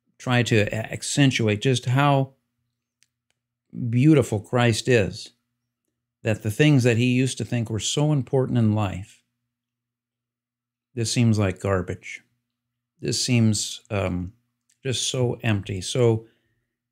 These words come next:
uh, vacuous, so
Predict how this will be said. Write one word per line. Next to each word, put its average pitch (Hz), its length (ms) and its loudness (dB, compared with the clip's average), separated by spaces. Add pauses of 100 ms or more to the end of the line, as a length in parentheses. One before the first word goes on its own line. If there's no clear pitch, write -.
(240)
uh, 104 300 -2 (640)
vacuous, 110 580 0
so 113 520 0